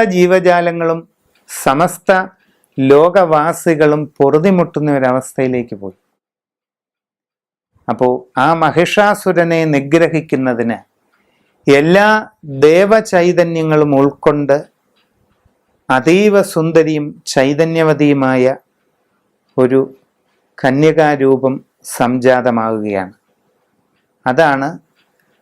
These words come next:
സാക്ഷാൽ ദുർഗാദേവി അഥവാ മഹാലക്ഷ്മി ചണ്ഡിക എന്ന തന്ത്രശാസ്ത്രത്തിൽ വ്യവഹരിക്കപ്പെടുന്ന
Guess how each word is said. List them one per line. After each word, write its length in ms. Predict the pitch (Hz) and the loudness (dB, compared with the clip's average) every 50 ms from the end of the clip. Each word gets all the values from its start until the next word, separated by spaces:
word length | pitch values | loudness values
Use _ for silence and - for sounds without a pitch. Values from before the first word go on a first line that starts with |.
| _ _ | _ _
സാക്ഷാൽ 600 | - - - 135 131 131 - - - 147 139 135 131 - - _ _ _ _ _ _ _ _ _ | -16 -6 -2 -2 -2 -2 -4 -6 -4 -4 -4 -4 -4 -10 -14 _ _ _ _ _ _ _ _ _
ദുർഗാദേവി 840 | 135 120 127 127 127 127 139 143 143 139 131 127 123 117 110 110 117 - _ _ _ _ _ 123 | -4 -2 0 0 2 2 2 2 2 2 0 0 0 0 -4 -6 -8 -10 _ _ _ _ _ -10
അഥവാ 280 | 117 - 123 120 123 120 117 117 - _ _ _ _ _ _ _ _ | -4 -2 0 0 0 -2 -4 -6 -14 _ _ _ _ _ _ _ _
മഹാലക്ഷ്മി 880 | 127 127 120 113 - 143 151 160 160 156 151 151 - - - 143 143 139 139 131 135 - | -2 -2 -2 -2 -2 -2 0 0 0 0 -2 -4 -8 -6 -4 -2 -2 0 -2 -4 -4 -2
ചണ്ഡിക 440 | - 131 123 131 143 139 143 131 131 120 104 101 - _ _ | -2 -2 0 0 0 0 0 2 2 -2 -4 -4 -12 _ _
എന്ന 220 | 131 127 135 135 131 120 - | -2 -2 -2 -2 -4 -2 -2
തന്ത്രശാസ്ത്രത്തിൽ 1040 | 131 120 127 139 151 156 160 156 - 156 143 135 - - _ 135 127 127 - 143 131 131 127 127 _ _ _ _ _ _ _ _ - | -2 -2 0 0 0 0 0 -2 -2 -2 -4 -4 -4 -4 _ -4 -4 -2 -4 -4 -4 -4 -6 -8 _ _ _ _ _ _ _ _ -6
വ്യവഹരിക്കപ്പെടുന്ന 1080 | 127 123 127 127 127 151 156 - - 143 135 139 135 - 131 - - 120 123 120 123 | -2 0 0 2 2 2 0 0 0 -4 -4 -2 -4 -4 -4 -2 -2 -2 -2 -2 -4